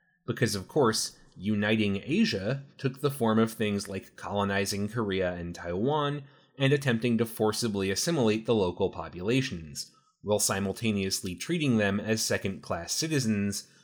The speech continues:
the one thing guaranteed to never make them feel like they had any stake in Japan's empire, or cynically exploiting the resources of liberated areas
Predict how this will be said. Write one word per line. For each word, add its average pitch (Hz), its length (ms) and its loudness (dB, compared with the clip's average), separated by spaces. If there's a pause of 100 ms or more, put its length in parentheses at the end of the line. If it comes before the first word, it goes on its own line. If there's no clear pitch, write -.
(120)
the 123 100 2
one 135 320 6
thing 123 320 4
guaranteed 104 800 0
to 127 120 -4
never 127 320 4
make 98 240 0
them 98 160 -2
feel 92 260 -4
like 90 260 -6
they 101 120 -4
had 98 280 -2
any 135 280 2
stake 90 440 -6
in 107 160 -2
Japan's 104 500 -4
empire, 101 640 -2 (640)
or 143 140 4
cynically 110 520 2
exploiting 120 520 2
the 143 100 2
resources 98 760 -2
of 104 320 2 (320)
liberated 101 680 0
areas 95 840 0